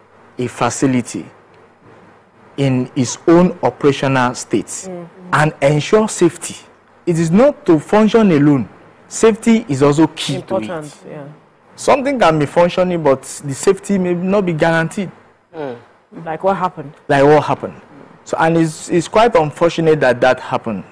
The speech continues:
Speaker 1: You know, when you are looking at a very, uh, bright future, you know, purposeful, uh, lady in a very good profession, and then just have to go like that.
Speaker 2: Mm.
Speaker 1: It's very sad.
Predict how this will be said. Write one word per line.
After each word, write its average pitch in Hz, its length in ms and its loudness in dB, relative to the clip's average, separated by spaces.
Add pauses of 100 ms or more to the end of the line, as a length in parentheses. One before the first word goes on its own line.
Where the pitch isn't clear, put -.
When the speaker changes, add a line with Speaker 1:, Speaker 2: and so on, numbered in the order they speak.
(240)
Speaker 1:
You 135 80 -10
know, 131 400 2
when 151 220 2
you 147 60 4
are 131 80 4
looking 135 340 0
at 120 200 -2
a 123 60 -6
very, 127 540 0 (420)
uh, 113 180 0
bright 127 800 0 (280)
future, 139 680 -2 (440)
you - 60 -20
know, 120 260 0 (120)
purposeful, 139 800 -4 (440)
uh, 107 720 2 (100)
lady 131 580 0 (120)
in 117 120 -4
a 110 60 2
very 123 320 2
good 120 300 -4
profession, 117 600 -6
and 113 260 -6
then 113 240 0
just 120 200 -2
have 113 180 -4
to 113 80 -12
go 107 180 -8
like 98 240 -4
that. 76 160 -12 (260)
Speaker 2:
Mm. 143 200 -18
Speaker 1:
It's 107 100 -8
very 117 260 2
sad. - 340 -6